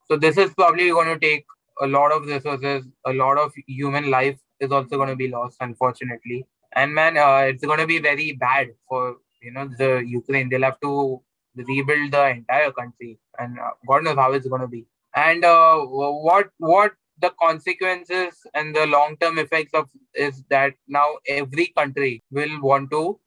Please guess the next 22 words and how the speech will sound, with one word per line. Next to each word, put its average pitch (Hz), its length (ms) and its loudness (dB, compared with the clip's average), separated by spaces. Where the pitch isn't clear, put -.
uh, 127 580 0
you 131 120 -10
know, 139 340 -4
will 139 140 -4
start 151 340 0
a 165 60 -2
nuclear 143 600 -4
weapon 139 380 -2
race। 120 460 -8
Everybody 151 480 0
want, 147 360 0
will 139 140 -2
want 135 200 0
to 147 100 -2
warm 127 300 0
up, 123 200 -4
uh, 127 220 0
uh, 120 240 -6
you 131 80 -8
know, 139 180 -4
the, 123 160 -6
start, 139 360 2